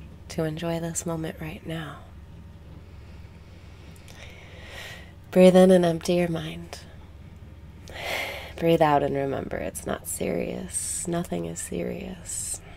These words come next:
Nothing matters. You can just be light about it. You don't have to take it all seriously.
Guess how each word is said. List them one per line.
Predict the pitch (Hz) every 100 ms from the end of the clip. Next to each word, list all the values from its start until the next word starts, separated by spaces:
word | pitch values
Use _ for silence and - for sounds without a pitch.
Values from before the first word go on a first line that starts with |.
| - - - -
Nothing | 185 202 208 220
matters. | 196 196 208 180 160 170
You | 190
can | 196 202
just | 214 -
be | 214
light | 214 208 214
about | 190 160 147
it. | 147 - - - - - - - - - - - - - - -
You | 208
don't | 208
have | 202
to | 202
take | 190 185 180
it | 180
all | 165 160
seriously. | - 170 160 160 - - 202 190 -